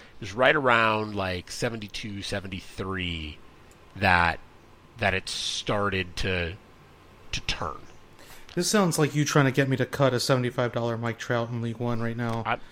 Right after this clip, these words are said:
Speaker 1: I'm not trying to get you to do anything. <laughs> But I'm just saying, like, when I looked at the numbers, what I, what I basically did was looked at teams that had Trout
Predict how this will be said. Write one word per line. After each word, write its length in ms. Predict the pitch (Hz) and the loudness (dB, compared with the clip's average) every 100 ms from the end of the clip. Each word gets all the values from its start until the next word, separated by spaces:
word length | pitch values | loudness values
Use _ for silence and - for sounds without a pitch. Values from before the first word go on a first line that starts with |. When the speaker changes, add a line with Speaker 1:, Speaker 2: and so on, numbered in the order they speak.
| - - - | -20 -16 -6
Speaker 1:
I'm 160 | 120 143 | 0 4
not 180 | 151 - | 6 6
trying 200 | 139 131 | 4 2
to 40 | |
get 160 | 123 - | 0 -4
you 60 | |
to 60 | 110 | -4
do 140 | 107 | -2
anything. 460 | 101 98 - 87 - - | 0 -2 -4 -6 -6 0
<laughs> 640 | 269 233 - 208 165 135 - - - | 10 10 10 8 8 4 2 -10 -2
But 120 | 101 127 | 6 6
I'm 160 | 135 | 6
just 160 | 139 - | 2 4
saying, 280 | 147 139 117 | 6 6 6
like, 220 | 107 - - - - | 2 0 -10 -12 0
when 140 | 127 | 4
I 60 | 120 | 6
looked 300 | 123 151 - | 6 4 0
at 60 | |
the 60 | 147 | 0
numbers, 400 | 123 123 120 101 | 2 4 2 2
what 80 | 110 | 0
I, 100 | 117 | 0
what 180 | 110 | 0
I 40 | 110 | 6
basically 460 | 143 170 143 117 | 6 6 4 -2
did 180 | 107 110 | 2 2
was 140 | 107 107 | 0 -2
looked 180 | 120 110 | -4 -4
at 100 | - | -8
teams 260 | 120 110 | -6 -4
that 80 | 110 | -6
had 340 | - 113 110 | 0 2 2
Trout 520 | 107 117 104 98 90 | 2 2 4 2 0